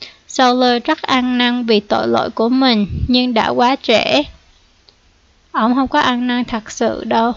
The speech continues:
Ổng, ổng có những cái, sau này ổng còn có những cái hành động rất là tồi tệ hơn nữa. Phần còn lại của cuộc đời Saul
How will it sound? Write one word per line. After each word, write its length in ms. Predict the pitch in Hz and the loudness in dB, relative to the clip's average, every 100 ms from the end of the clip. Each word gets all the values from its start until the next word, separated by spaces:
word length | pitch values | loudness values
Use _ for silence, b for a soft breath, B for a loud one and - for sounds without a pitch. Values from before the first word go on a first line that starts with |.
| - | -6
Ổng, 360 | 269 220 269 269 - - | -8 -6 -6 -8 -10 -4
ổng 320 | 247 220 285 277 - | -2 -2 -4 -8 -6
có 360 | 240 233 262 | -4 0 0
những 380 | 320 320 226 254 | 0 -2 -2 -4
cái, 360 | - 254 285 311 B B B | -4 -2 0 -2 B B B
sau 240 | - 254 240 | -2 0 2
này 200 | 240 220 | 0 -2
ổng 140 | 202 - | -4 0
còn 220 | 226 214 - | 2 2 0
có 260 | 233 220 247 320 | -2 0 0 -2
những 360 | 302 226 - 294 | -4 -4 -6 -8
cái 560 | - 254 240 269 311 - | -2 0 2 0 -4 -8
hành 380 | - - 247 233 | -12 -4 -4 -2
động 220 | 233 208 - 269 | -2 -2 -4 -2
rất 360 | 302 - - 269 | -2 -2 -8 0
là 160 | 226 | 0
tồi 260 | 196 226 214 | 2 0 0
tệ 280 | - 214 - | 0 -2 0
hơn 320 | 247 233 233 | 0 0 -2
nữa. 320 | 220 - 269 - - B B B - | -4 -4 -6 -8 -16 B B B -4
Phần 240 | 262 226 | 0 0
còn 280 | 220 233 233 | 2 0 2
lại 160 | 220 - | 0 0
của 160 | 240 | -4
cuộc 280 | 220 247 233 | -2 -2 -2
đời 180 | 262 226 | 0 0
Saul 420 | - 247 254 262 | 2 0 2 2